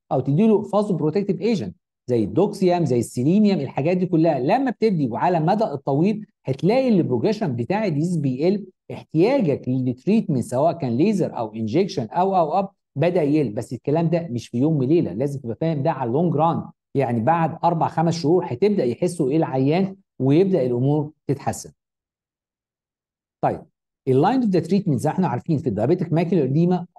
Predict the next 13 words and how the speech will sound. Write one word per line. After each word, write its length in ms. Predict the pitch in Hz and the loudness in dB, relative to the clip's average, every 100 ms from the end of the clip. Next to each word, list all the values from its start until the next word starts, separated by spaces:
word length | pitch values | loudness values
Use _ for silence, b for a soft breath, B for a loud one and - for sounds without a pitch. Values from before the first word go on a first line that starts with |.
| - | -2
هم 240 | 170 180 | 0 2
الافيلبل 720 | 175 123 123 113 123 175 139 | 2 2 0 0 2 2 0
عندنا 400 | 110 110 117 87 76 | -2 0 0 -2 -4
يا 140 | 110 | -2
ليزر، 380 | 113 139 156 214 - _ _ _ _ _ - | 2 2 0 -4 -8 _ _ _ _ _ -8
وبعد 340 | 101 151 156 | -4 -2 0
كده 280 | 139 160 120 | 0 0 0
ظهر 400 | 101 156 147 95 | 0 0 0 -4
الترايمسينون 640 | 98 131 147 143 123 139 | -6 -2 -2 -2 -4 -2
انجكشن 500 | 104 104 131 - 247 - | -4 -4 -2 -2 -4 -4
انترافيتشل، 600 | 110 101 92 131 180 262 - _ _ _ 117 | -6 -4 -4 -2 -2 -4 -6 _ _ _ -2
ظهر 380 | 180 170 170 - | 0 0 -4 -4
الانتي 560 | 113 139 160 170 - | -4 -2 -2 -2 -6